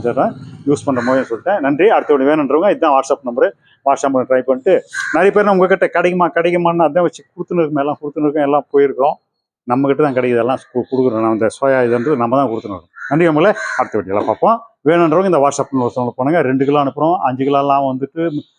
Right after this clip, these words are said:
முந்நூத்தி எண்பத்தஞ்சு ரூபா. அதாவது அந்த டிரான்ஸ்போர்ட் செலவு, அந்த இது அதிகமாக போகுது. courier செலவு அதிகமாகுது. இது நீங்க ஐம்பது கிலோ வாங்கும்போது ரொம்ப குறையும். ஒரு, ஒரு ஐம்பது கிலோ வாங்குனீங்கன்னா ஒரு இது மேலே வந்து கிட்டத்தட்ட ஏழு,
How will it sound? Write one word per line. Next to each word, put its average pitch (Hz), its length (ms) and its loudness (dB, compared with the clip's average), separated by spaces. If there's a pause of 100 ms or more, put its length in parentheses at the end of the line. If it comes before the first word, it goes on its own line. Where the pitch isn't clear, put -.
(180)
முந்நூத்தி 139 400 0
எண்பத்தஞ்சு 123 280 -4
ரூபா. 131 100 2
அதாவது 139 320 2
அந்த 120 160 -2
டிரான்ஸ்போர்ட் 139 480 -4
செலவு, 131 480 0
அந்த 123 240 -2
இது 135 260 4
அதிகமாக 127 460 0
போகுது. - 200 -20
courier 127 160 0
செலவு 120 280 -2
அதிகமாகுது. 107 420 -4 (320)
இது 156 180 0
நீங்க 147 140 2
ஐம்பது 160 240 2
கிலோ 165 140 2
வாங்கும்போது 143 640 0 (300)
ரொம்ப 160 320 0
குறையும். 123 300 0 (400)
ஒரு, 123 300 0
ஒரு 127 260 4
ஐம்பது 131 280 2
கிலோ 147 160 2
வாங்குனீங்கன்னா 123 880 0
ஒரு 123 400 -2
இது 135 120 -6
மேலே 151 240 2
வந்து 139 580 -2 (240)
கிட்டத்தட்ட 135 440 -2
ஏழு, 135 240 2